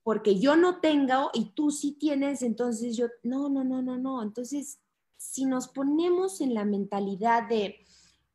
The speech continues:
querer ahorrar dine-, eh, de querer ahorrar esta agua y saber ser específica en su uso,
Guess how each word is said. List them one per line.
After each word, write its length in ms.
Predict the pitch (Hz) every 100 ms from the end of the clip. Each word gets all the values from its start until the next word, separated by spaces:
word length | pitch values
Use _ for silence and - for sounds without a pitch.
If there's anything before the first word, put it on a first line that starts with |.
| -
querer 300 | 226 220 269
ahorrar 420 | 302 240 220 214
dine-, 340 | 214 196 185 190
eh, 280 | 160 147 170 - 180
de 200 | 196 196
querer 380 | 202 220 269 277 _
ahorrar 540 | - 180 175 190 165 170 - - _ _ _ _ _
esta 460 | 202 196 196 170 151
agua 320 | 143 147 - _ _ _ _ _ _ _ _ -
y 140 | 233
saber 400 | - 233 247 311
ser 200 | 302 330
específica 880 | 294 - 208 180 - 247 240 226 202
en 140 | 175
su 200 | - 185
uso, 420 | 196 180 180 208